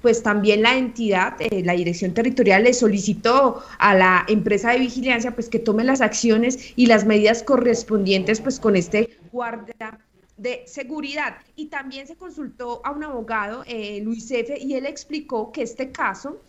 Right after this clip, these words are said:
eh, aplicaría el delito denominado injuria por vías de hecho, que es aquerellable, y él dice que ella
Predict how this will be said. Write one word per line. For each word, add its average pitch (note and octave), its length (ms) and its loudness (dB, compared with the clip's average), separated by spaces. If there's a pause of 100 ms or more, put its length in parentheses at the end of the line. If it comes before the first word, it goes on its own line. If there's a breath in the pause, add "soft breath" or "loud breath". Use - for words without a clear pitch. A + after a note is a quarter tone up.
(280 soft breath)
eh, A3 280 -2
aplicaría A#3+ 880 -8
el B3+ 180 -8
delito A3+ 400 -4
denominado A3 680 -6
injuria A#3+ 680 -4
por G3+ 260 -4
vías G#3+ 440 -2
de C4 200 -4
hecho, D4 300 -10 (380 soft breath)
que A3 160 -2
es G#3 260 -6
aquerellable, A#3 840 -4
y B3+ 140 -6
él C4 140 -8
dice C#4+ 360 -12
que A#3+ 320 -8
ella B3 440 -4